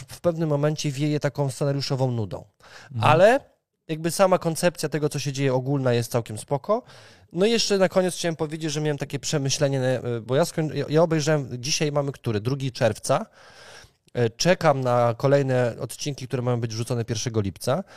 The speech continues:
Speaker 1: Na ten moment obejrzałem chyba, tam jest chyba osiem albo siedem części odcinków. I na ten moment chcę powiedzieć, że odnoszę takie wrażenie,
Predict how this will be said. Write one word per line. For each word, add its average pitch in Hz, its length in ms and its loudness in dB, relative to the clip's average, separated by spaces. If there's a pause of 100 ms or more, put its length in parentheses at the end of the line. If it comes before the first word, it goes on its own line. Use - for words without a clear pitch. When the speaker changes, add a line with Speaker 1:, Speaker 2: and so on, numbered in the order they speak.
(240)
Speaker 1:
Na 135 100 2
ten 147 140 2
moment 165 240 2
obejrzałem 135 400 0
chyba, 127 160 -2
tam 117 120 -2
jest 113 160 -4
chyba 107 260 -2
osiem 135 340 0
albo 110 180 0
siedem 110 300 -4
części - 460 -8 (560)
odcinków. 107 640 -4 (920)
I 123 80 -4
na 120 160 4
ten 131 140 0
moment 123 260 0
chcę - 120 -6
powiedzieć, 101 560 -4 (540)
że 113 180 -2
odnoszę 120 360 0
takie 127 240 -2
wrażenie, 104 600 0